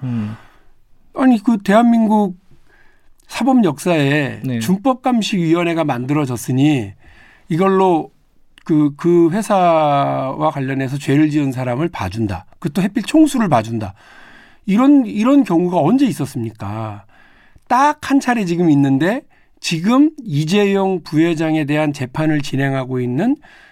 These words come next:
Speaker 2: 정준영 판사가 지난 일월 달에
Speaker 1: 네.
Speaker 2: 역시 똑같이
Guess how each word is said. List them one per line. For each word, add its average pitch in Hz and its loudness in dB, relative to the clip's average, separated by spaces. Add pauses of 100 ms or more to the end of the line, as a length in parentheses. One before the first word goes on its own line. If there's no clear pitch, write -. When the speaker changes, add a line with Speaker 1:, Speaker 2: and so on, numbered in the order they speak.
(200)
Speaker 2:
정준영 143 2 (100)
판사가 160 -2 (360)
지난 175 0
일월 175 0
달에 123 -2
Speaker 1:
네. 113 -6 (140)
Speaker 2:
역시 175 -2
똑같이 254 0